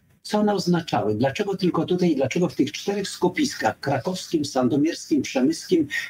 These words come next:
i nad Kuczwą na pograniczu? No i mówiłem, że do tych grzywien wrócimy. No wrócimy, dlatego że jedyny w Europie taki skarb, jaki mamy, to jest z Krakowa, z ulicy Kanoniczej.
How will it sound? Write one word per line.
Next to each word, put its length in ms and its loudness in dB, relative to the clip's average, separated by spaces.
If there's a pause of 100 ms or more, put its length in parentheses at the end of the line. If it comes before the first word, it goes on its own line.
(140)
i 80 0
nad 220 0
Kuczwą 360 -4
na 160 0
pograniczu? 720 -2 (500)
No 120 4
i 100 2
mówiłem, 300 0
że 120 -2
do 60 -4
tych 140 2
grzywien 360 2
wrócimy. 360 2
No 120 0
wrócimy, 460 0
dlatego 440 2
że 240 -2 (260)
jedyny 320 4
w 40 -4
Europie 380 0
taki 260 0
skarb, 400 -4
jaki 240 2
mamy, 280 2
to 80 0
jest 140 -2
z 40 -16
Krakowa, 420 0
z 80 -4
ulicy 240 0
Kanoniczej. 600 2